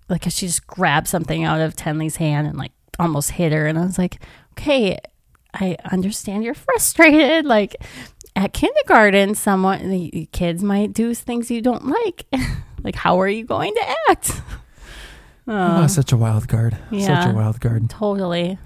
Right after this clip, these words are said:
Speaker 2: So anyway, she is
Speaker 1: She'll be
Speaker 2: totally
Speaker 1: fine.
Speaker 2: ready.
Speaker 1: Mm-hmm.
Speaker 2: She
Speaker 1: I think
Speaker 2: is
Speaker 1: she'll be
Speaker 2: ready.
Speaker 1: fine.
Speaker 2: She's
Speaker 1: And
Speaker 2: gonna
Speaker 1: it,
Speaker 2: be fine.
Speaker 1: I would be, I would also, I'll also say that I would be in a different emotional state if she was our last.
Speaker 2: Yeah, that's interesting too, because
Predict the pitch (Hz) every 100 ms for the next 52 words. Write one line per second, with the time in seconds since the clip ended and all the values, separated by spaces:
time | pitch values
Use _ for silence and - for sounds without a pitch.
0 | - - 131 123 - - - 165 147 127
1 | 127 - 160 143 - 139 127 127 123 117
2 | 113 113 - - 208 190 214 202 - -
3 | - - 123 123 117 107 101 101 107 101
4 | 151 160 165 165 170 175 - - 120 131
5 | 226 226 - 208 214 214 185 214 208 202
6 | 196 196 - 196 202 196 196 190 190 208
7 | 202 196 196 202 - _ - 185 185 -
8 | 185 170 180 170 170 - 175 170 170 175
9 | _ _ - 185 170 165 180 175 180 175
10 | 170 165 - 165 151 - - - 156 175
11 | - - - - - - - - 170 -
12 | 160 156 151 147 143 139 196 - - -
13 | - - - - _ - - - - 143
14 | 160 139 151 165 170 170 - 127 156 143
15 | 117 117 104